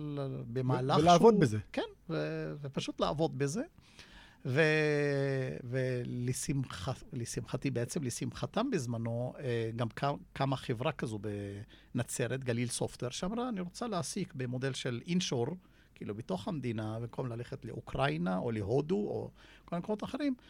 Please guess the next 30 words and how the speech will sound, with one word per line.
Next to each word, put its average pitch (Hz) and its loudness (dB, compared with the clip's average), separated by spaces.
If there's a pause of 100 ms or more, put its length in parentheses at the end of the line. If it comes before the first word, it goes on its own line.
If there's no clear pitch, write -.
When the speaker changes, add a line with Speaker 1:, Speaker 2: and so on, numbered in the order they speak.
(160)
Speaker 1:
צעירים 170 2
ערבים, 120 2
שאני 165 -2
פ-, - -12 (120)
פשוט 269 -6 (420)
מכשיר 143 -2
אותם, 110 -4 (220)
נעסיק 156 -2
אותם, 104 -4 (640)
ולאט 220 -2
לאט 427 0
כל 240 -4
הצצנה 262 0
הזאת 220 -2
תתפתח, 233 -6
כי 143 -6
היה 147 -2
מלא 170 0
אנשים 220 -2
עם 202 -2
פוטנציאל." 202 -2 (480)
מה 127 4
היה 226 2
חסר - 0
להם 139 2
מעבר 131 2
לזה 131 -2
שהתעשייה 123 -4
הייתה 113 -6
סגורה? 104 -4